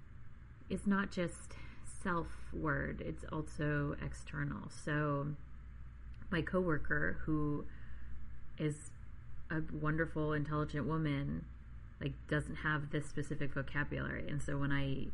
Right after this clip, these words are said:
use those words with her, it just didn't even process. And it, you know, it hap-, like, I'm reading a book for book club right now that's kicking the shit out of me, and it's horrible, and it makes me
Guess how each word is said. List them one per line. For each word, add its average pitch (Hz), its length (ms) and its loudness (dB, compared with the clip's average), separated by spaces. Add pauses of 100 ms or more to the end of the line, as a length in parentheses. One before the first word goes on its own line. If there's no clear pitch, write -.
use 156 360 4
those 147 280 2
words 160 460 8
with 143 120 2
her, - 440 0 (1400)
it 160 240 0
just 156 240 4
didn't 160 180 2
even 160 200 2
process. 151 460 4
And 208 120 4
it, 214 100 0
you 262 120 2
know, 185 180 6
it - 140 0
hap-, 208 280 2
like, 190 200 4 (960)
I'm 233 200 10
reading 151 300 4
a 180 40 2
book 202 220 2
for 226 140 4
book 247 240 6
club 156 240 4
right 131 180 2
now 139 240 6
that's 135 220 0
kicking 202 360 2
the 208 80 6
shit 240 280 4
out 151 200 6
of - 120 0
me, 135 180 4
and 139 80 0
it's 151 160 2
horrible, 202 600 6
and 156 100 0
it - 120 -2
makes 165 220 0
me 196 200 6